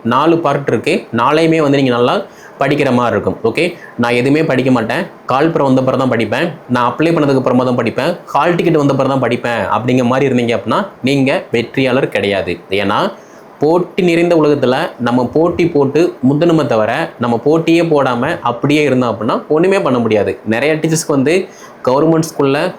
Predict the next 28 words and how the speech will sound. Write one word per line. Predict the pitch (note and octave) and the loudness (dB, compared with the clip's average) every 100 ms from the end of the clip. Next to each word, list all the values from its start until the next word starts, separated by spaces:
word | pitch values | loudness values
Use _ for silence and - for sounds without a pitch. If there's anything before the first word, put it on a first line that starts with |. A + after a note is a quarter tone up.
| - C#3+ | -6 -2
காமர்ஸ் | D3+ E3 E3 - | 0 0 -4 -6
டீச்சர் | D3 D3+ C#3 | -2 0 2
ஆகணும் | C3+ | 2
அப்படிங்கிற | C3+ B2+ B2+ A#2+ | 0 0 0 0
மாதிரி | A#2+ F3 - | 0 -2 0
ஒரு | B2 B2+ - | 0 0 0
பெருங்கனவு | C#3 E3 E3 C3+ C3+ | 0 2 2 2 2
வந்து | B2+ B2 | 2 0
இருந்துகிட்டு | A#2+ A2+ | 2 0
இருக்கும். | G#2+ F#2+ F#2 - | 0 -4 -4 -4
அந்த | G#2+ B2+ | 0 0
கனவு | B2+ C#3 D#3+ E3 | 0 0 2 2
பழிக்கணும் | C#3 C#3 D3 C#3 | 0 0 0 0
அப்படின்னா, | B2 B2 | 0 -2
நீங்க | D3+ B2 D#3+ - - - - | -2 -2 -2 -6 -14 -10 -4
படிக்க | C#3 C#3+ E3 | -2 0 -2
ஸ்டார்ட் | - - B2+ C3 | -2 -4 -4 -2
பண்ணுங்க. | A2 G2 F#2 - - - - | -4 -2 -4 -6 -10 -6 -2
நம்ம | A2+ C#3+ E3+ | 0 2 2
அகாடமி | E3+ E3+ F#3+ G3 | 0 0 0 0
ஸ்டூடெண்ட் | - E3+ E3 | 0 0 2
எல்லாத்துக்குமே | D3 C#3+ D3 | 2 2 2
வந்து | D3 B2+ A#2+ E3 F3 | 2 2 2 0 -2
இன்னும் | B2+ D3 C3 | -2 0 2
வரக்கூடிய | C3 D3 E3 D3+ | 0 0 0 2
நாட்கள்ல | B2 A#2+ A#2+ A2+ C#3+ E3+ - - - | 0 0 2 0 0 -6 -12 -20 -6
டெஸ்ட் | C3+ C3+ E3 | -4 -2 -2
பேஜ், | D3+ E3 | 0 0